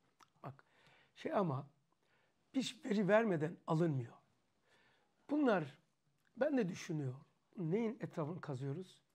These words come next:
Farkında değiliz. Üzerimizdeki battaniyelerin kalktığını, tamam, neredeyse yani haf verici olmasa farkında değilsiniz.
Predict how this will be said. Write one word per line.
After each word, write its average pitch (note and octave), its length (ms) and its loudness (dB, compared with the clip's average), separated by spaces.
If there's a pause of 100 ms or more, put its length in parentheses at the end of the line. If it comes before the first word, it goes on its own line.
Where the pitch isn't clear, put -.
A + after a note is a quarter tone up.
(600)
Farkında G#3 480 0
değiliz. C#3+ 400 -2
Üzerimizdeki G3+ 720 0
battaniyelerin G3 680 2
kalktığını, D3 600 -4 (1120)
tamam, A3+ 280 -12 (500)
neredeyse G#3 840 -2 (920)
yani F3+ 380 0
haf - 520 -4
verici F3+ 300 2
olmasa D#3 580 -2 (520)
farkında G#3 540 -2
değilsiniz. D#3 720 -6